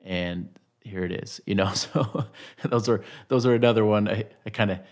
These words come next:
cringe when I think about those 'cause I get those more often than not as, um, people,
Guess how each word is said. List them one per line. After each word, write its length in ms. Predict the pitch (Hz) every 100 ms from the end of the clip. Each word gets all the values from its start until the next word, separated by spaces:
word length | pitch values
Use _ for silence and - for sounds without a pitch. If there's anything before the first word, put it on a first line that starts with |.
| _
cringe 340 | - - 190
when 100 | -
I 60 | 87
think 200 | 98 90
about 240 | 87 87
those 200 | 95 87
'cause 180 | - 87
I 80 | 92
get 180 | 95 104
those 180 | 98 95
more 200 | 95 82
often 280 | 90 - 90
than 140 | 87
not 420 | 87 87 87 -
as, 320 | - 87 - -
um, 180 | 85 87
people, 480 | 95 95 - 87 85